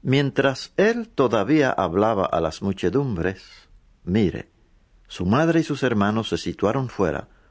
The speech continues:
procurando hablarle. De modo que alguien le dijo:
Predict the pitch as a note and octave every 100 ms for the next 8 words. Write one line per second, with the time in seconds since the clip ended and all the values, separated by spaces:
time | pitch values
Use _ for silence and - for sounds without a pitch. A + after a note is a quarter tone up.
0 | - - - E2 E2+ G2 F#2 C#2+ C2+ B1+
1 | - - - _ _ _ _ _ _ _
2 | _ _ _ _ F2+ B2+ G#3 D#3+ B2+ A#2
3 | F#2 G2+ F#2+ E2+ E2 D2 D#2+ - - -